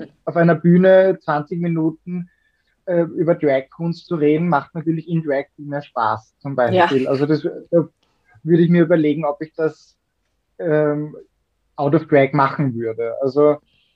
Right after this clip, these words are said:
Speaker 1: oder andere Sachen, irgendwie auf der Bühne lip-sinken, das würde ich irgendwie out of Drag nicht tun. Also
Speaker 2: Mhm.
Speaker 1: das macht natürlich mehr in Drag,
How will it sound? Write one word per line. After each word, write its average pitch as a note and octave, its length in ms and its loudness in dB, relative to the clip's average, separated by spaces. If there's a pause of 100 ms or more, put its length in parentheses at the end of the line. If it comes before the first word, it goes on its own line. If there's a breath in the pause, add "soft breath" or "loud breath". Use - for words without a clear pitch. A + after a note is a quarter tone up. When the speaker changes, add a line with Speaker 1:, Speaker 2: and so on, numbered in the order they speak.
(560)
Speaker 1:
oder C#3 380 0
andere D#3 300 0
Sachen, C#3+ 580 -8
irgendwie D3 500 0 (380)
auf - 80 -20 (100)
der D#3+ 60 -8
Bühne D#3 300 -4
lip-sinken, C#3 680 -6
das C#3 160 -6
würde D#3 180 2
ich D3 100 -2
irgendwie D3 300 -4
out C#3 140 -4
of D3 140 -6
Drag B2+ 220 -4
nicht B2 180 -20
tun. C3+ 440 -10
Also A#2+ 380 -6
Speaker 2:
Mhm. F#3+ 760 2
Speaker 1:
das C#3 180 -2
macht C3+ 260 0
natürlich D3+ 520 2 (440)
mehr D#3 380 4 (340)
in F#3 200 0
Drag, D#3 420 6